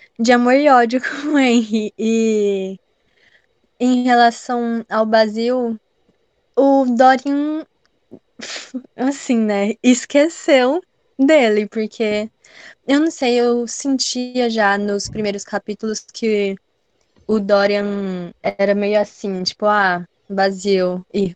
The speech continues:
"Meu Deus, Henry". E aí, ele tá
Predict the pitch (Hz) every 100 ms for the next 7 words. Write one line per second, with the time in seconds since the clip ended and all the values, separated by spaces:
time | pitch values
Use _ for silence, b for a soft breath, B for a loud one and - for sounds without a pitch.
0 | _ 208 220 202 208 208 202 185 - -
1 | 202 214 196 185 185 b b b _ -
2 | 208 202 202 202 208 214 208 208 196 185
3 | 175 175 - _ _ - 220 226 220 240
4 | 226 220 226